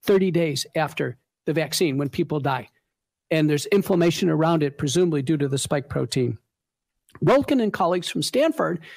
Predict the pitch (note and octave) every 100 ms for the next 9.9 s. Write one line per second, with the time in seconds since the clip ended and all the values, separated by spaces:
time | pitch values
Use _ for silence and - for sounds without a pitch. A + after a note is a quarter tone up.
0 | - - A3+ G#3 A#3 G#3+ B3 - C#4+ A#3
1 | G3 E3+ E3+ G3 F#3+ - - B3 B3 G#3+
2 | A3+ A#3 G#3+ D4 - G3 E3+ - G#3 F#3+
3 | F#3 G3 D#3+ - - _ _ _ - B3
4 | G#3 D#3 - - - _ _ _ E3+ E3
5 | F3+ F3 - E3+ E3+ E3 E3+ D3+ E3 C#3+
6 | D3 C3 - - - - - _ _ _
7 | G3+ G#3+ G#3+ - D4 D#4 A#3+ F#3+ G#3 F#3+
8 | F3+ F3+ - F#3 F#3 D#4+ D4+ - G3+ F#3+
9 | E3 - E3 F#3 E3+ D#3 D3 D3 F3+